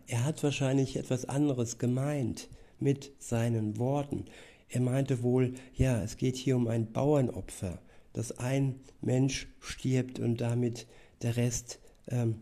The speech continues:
gerettet ist. Aber die tiefe geistige Bedeutung dieses Ausspruchs, äh,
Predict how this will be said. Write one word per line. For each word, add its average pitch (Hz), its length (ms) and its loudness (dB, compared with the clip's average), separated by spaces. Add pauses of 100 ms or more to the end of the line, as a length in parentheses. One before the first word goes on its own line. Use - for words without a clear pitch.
gerettet 120 520 -2
ist. - 460 -6 (560)
Aber 120 280 0
die 117 180 -2
tiefe 190 380 2
geistige 143 680 -2
Bedeutung 127 680 2
dieses 117 420 -4
Ausspruchs, - 880 -4 (600)
äh, 123 260 0